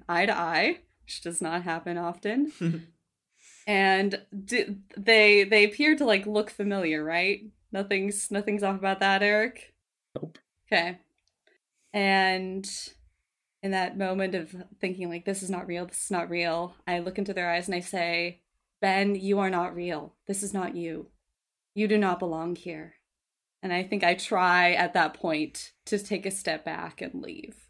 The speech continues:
Speaker 3: When you say that, we'll resolve the stepping backward in a second. When you say that and meet his look, he responds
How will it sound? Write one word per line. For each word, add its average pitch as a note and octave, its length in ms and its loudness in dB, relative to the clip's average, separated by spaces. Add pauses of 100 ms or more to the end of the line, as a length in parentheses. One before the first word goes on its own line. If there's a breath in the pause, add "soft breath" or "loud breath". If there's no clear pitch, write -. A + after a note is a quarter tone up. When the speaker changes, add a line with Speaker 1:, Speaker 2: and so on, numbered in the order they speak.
(1400)
Speaker 3:
When B2+ 320 2
you A2+ 540 0
say G2 220 2
that, E2 340 -2 (380)
we'll G2+ 120 -4
resolve F#2 340 -2
the E2+ 160 -6 (560)
stepping - 380 -4
backward E2 300 -4
in E2+ 100 -10
a F2 40 -12
second. E2+ 260 -12 (460)
When B2+ 140 4
you C3 100 4
say A2+ 280 2
that F2 400 -2 (920)
and G2+ 320 2
meet A#2 280 0 (680)
his F#2 380 0
look, - 240 -6 (720)
he C3 200 0
responds F#2 1500 -2